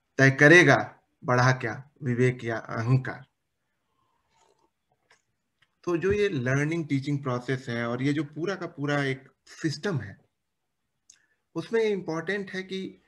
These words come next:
आप कैसे सीखते हैं, और आप कैसे सीखते हैं यही तय करता है कि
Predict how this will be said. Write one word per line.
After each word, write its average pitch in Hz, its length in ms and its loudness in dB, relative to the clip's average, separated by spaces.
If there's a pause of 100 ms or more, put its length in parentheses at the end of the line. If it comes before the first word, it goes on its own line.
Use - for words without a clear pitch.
(260)
आप - 220 -6
कैसे 127 300 4
सीखते 120 420 -2
हैं, 107 240 -10 (720)
और 151 160 -4
आप 196 280 -6
कैसे 151 440 -4
सीखते 170 560 -4
हैं 208 160 -2
यही 165 320 -4 (340)
तय 190 200 2
करता 139 380 -2
है 123 220 -4
कि - 340 -14